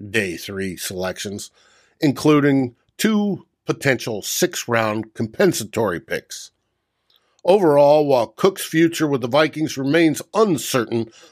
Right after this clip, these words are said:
the post-June first trade could open up new possibilities for Cook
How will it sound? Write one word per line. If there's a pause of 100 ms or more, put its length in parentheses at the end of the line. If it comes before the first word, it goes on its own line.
the
post-June
first
trade (440)
could
open
up
new
possibilities
for
Cook